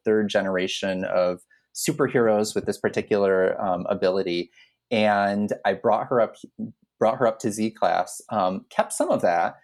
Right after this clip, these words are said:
So in, in the first book, you find out that her mother also has abilities, um, but then changed a whole lot of it too. Uh, and, um, and she's a character that I'm really excited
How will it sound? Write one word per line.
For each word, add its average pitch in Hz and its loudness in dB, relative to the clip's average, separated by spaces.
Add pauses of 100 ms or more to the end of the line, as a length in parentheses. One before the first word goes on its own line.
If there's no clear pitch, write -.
(200)
So 117 0
in, 127 0
in 123 0
the 120 2
first 139 -2
book, 123 -4
you 120 0
find 104 -2
out 98 0
that - -4
her 110 -2
mother 98 2
also 92 0
has 92 -4
abilities, 87 -4 (360)
um, 98 2
but 110 2
then 120 2
changed 113 -2
a 110 4
whole 95 0
lot 87 2
of 85 -4
it 85 -8
too. - -10 (380)
Uh, 90 4 (120)
and, 98 0 (140)
um, 92 -4 (420)
and 110 2
she's 135 0
a 113 2
character 117 0
that 98 0
I'm 95 -2
really 101 2
excited 104 0